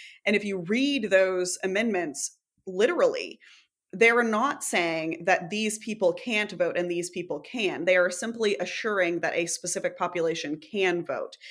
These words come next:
It has been up to the states and has always been up to the states to shape their version of the electorate. And that has not happened linearly. I mean, I think that we have this deep misunderstanding of American history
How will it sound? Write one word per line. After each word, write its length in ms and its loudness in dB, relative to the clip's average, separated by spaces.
It 120 4
has 180 0
been 180 2
up 180 0
to 100 0
the 80 -4
states 340 0
and 80 -2
has 140 -4
always 480 2
been 120 -2
up 180 -6
to 100 -6
the 100 -16
states 480 -6
to 100 4
shape 500 2
their 240 4
version 380 0
of 160 0
the 120 0
electorate. 600 0
And 180 2
that 200 4
has 200 -2
not 440 0
happened 440 0
linearly. 760 -4
I 60 0
mean, 240 2
I 80 4
think 320 0
that 220 6
we 460 0
have 360 4
this 240 -4
deep 320 -2
misunderstanding 760 0
of 60 -2
American 400 -2
history 640 -2